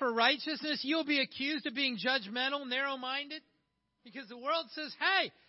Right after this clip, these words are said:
everybody has the freedom to define their truth." That's not what God says. God says, "No, I define the truth." Truth is what God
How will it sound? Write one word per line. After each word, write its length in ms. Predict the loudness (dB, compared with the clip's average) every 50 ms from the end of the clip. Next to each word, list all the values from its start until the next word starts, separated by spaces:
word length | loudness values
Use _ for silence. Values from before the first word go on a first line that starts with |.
| _ _ 0
everybody 300 | 0 2 2 2 2 4
has 160 | 4 4 2
the 100 | -2 -8 -8
freedom 320 | -8 -6 -6 -6 -6 -8 -10 -10
to 60 | -10 -10
define 640 | -10 -10 -8 -8 -6 -6 -4 -4 -4 -6 -6 -10 -16 _ _ _ _ _ _ _ _ -4
their 220 | 2 4 4 4 4 0 -2 0
truth." 300 | 4 4 4 4 2 -2 -8 _ -20 _ _ 2
That's 180 | 2 2 2 2
not 220 | 4 4 4 6 4
what 180 | 2 2 4
God 220 | 4 4 4 4 0 -2
says. 280 | -4 -2 -2 -2 -2 -4 -8 -12 -14 -16 _ _ _ _ _ _ _ _ _ _ _ _ _ _ _ _ _ _ _ _ _ _ _ _ _ _ _ _ _ _ _ _ _ _ _ _ _ -10 4
God 240 | 6 8 8 8 6 4
says, 200 | 0 -2 -2 2 6
"No, 320 | 8 10 10 10 8 6 2 -6 -16 -20 -20 -14 0 10
I 300 | 12 12 12 12 12 12
define 420 | 10 4 2 4 4 6 6 6 4
the 100 | 2 4
truth." 400 | 6 8 8 8 8 6 4 -2 -12 -20 -20 _ _ _ _ _ _ _ _ _ _ _ _ _ _ _ _ _ _ _ _ _ _ _ _ _ _ _ _ _ _ _ _ _ _ _ _ _ _ _ _ _ _ _ _ _ _ _ _ _ _ _ _ _ _ -4
Truth 480 | 0 4 6 8 8 8 8 6 2 -2 -6 -16 -10 _
is 180 | -2 0 0 4
what 260 | 4 4 4 4 6
God 240 | 6 8 8 8 6